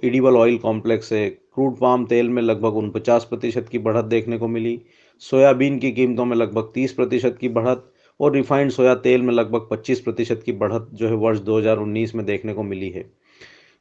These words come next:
हमारा मानना है कि एडिबल ऑयल कॉम्प्लेक्स जो है वर्ष दो हज़ार बीस में भी चर्चा में रहेगा और जो पॉजिटिव मोमेंटम है वो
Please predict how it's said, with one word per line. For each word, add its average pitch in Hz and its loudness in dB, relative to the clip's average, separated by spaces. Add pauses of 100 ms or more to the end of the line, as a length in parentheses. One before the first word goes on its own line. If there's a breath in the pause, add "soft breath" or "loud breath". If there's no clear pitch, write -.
हमारा 147 4
मानना 135 2
है 135 4
कि 131 -6
एडिबल 127 2
ऑयल 120 4
कॉम्प्लेक्स 113 0
जो 107 -2
है 117 2
वर्ष 110 0
दो 113 0
हज़ार 110 2
बीस 113 -4
में 117 -2
भी 117 -2
चर्चा 113 -4
में 113 -2
रहेगा 107 0
और 110 0
जो 110 -2
पॉजिटिव 110 0
मोमेंटम 110 -2
है 110 -2
वो 113 -2